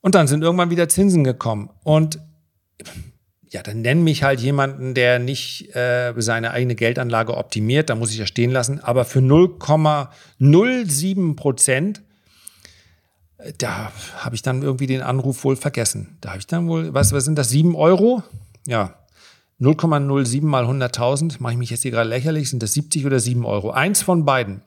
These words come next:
Ja, bei siebzig Euro hätte man schon mal anrufen können, aber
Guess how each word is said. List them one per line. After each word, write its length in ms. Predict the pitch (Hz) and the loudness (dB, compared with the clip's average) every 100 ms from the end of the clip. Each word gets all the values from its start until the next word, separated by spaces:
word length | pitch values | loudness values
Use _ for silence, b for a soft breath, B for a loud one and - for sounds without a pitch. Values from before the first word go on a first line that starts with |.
| _ | _
Ja, 200 | - 160 208 | -2 2 4
bei 120 | 175 | 4
siebzig 380 | 147 190 175 147 | 2 -2 -4 2
Euro 260 | 143 151 | 4 4
hätte 140 | 127 139 | 2 0
man 180 | 135 | -2
schon 120 | 127 - | -4 -4
mal 100 | 143 | 2
anrufen 480 | 202 185 170 165 | 4 6 4 2
können, 320 | 151 156 160 160 | 0 0 2 2
aber 340 | 139 143 135 | 4 4 2